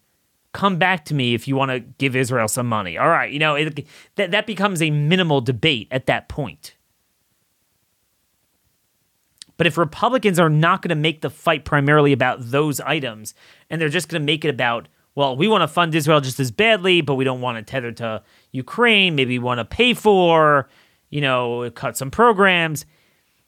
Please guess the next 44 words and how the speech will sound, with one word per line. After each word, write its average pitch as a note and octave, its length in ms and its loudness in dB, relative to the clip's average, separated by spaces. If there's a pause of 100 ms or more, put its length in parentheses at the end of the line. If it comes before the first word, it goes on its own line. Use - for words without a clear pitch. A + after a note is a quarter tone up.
(260)
it's F#3 140 0
just G#3 180 0
gonna F3+ 140 -2
give D3 200 0
in C#3+ 100 0
to C3+ 100 0
Biden's A2 600 -2 (480)
premise - 580 -8 (1500)
that C#3 160 2
we're C#3 140 4
all C#3+ 140 4
on C3+ 100 -2
the B2+ 80 -4
same B2+ 280 -4
side. C#3 380 2
It's A#2 140 -6
just C3+ 240 -6
a C3+ 160 -6
matter B2+ 220 2
of A#2 100 -4
whether B2+ 200 4
we B2+ 80 2
wanna A#2+ 200 0
pay D3+ 200 0
for B2 200 -2
it G#2+ 120 -4 (220)
and B2 140 -6
fund C3 200 0
Ukraine A#2 300 -4
as G#2+ 140 -4
well. D#3 200 2
Like, A2+ 220 -4
no, D3 180 2
we're B2+ 160 2
not D3+ 200 2
on A#2 80 -4
the G2 100 -8
same G2+ 240 -8
side. - 340 -10 (420)
You D3+ 640 2
are C3 420 2 (380)
pro-Hamas, D3 880 2
my A2 120 -2
buddy. F#2+ 380 -6